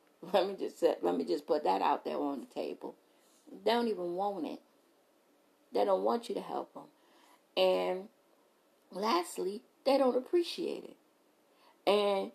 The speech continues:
when they don't want it and <laughs> they don't appreciate it, you done wasted a whole bunch of time trying to heal up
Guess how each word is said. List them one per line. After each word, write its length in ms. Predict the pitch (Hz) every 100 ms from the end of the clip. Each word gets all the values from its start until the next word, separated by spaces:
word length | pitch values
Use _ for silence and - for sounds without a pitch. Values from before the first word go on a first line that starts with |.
| -
when 200 | 196 220
they 120 | 269
don't 340 | 381 349 247
want 300 | 226 233 277
it 140 | 302 302
and 140 | 247
<laughs> 20 | 233
they 100 | 233
don't 220 | 240 226
appreciate 560 | 240 - 294 - 233 220
it, 40 |
you 140 | 240 330
done 160 | 247
wasted 340 | 220 220 - 196
a 60 |
whole 440 | 190 - 277 339 - - _ -
bunch 240 | 226 262 262
of 120 | 247
time 520 | - 277 202 - 180 _ _ _
trying 280 | - 240 214
to 60 | 214
heal 300 | 247 247 247
up 280 | 226 185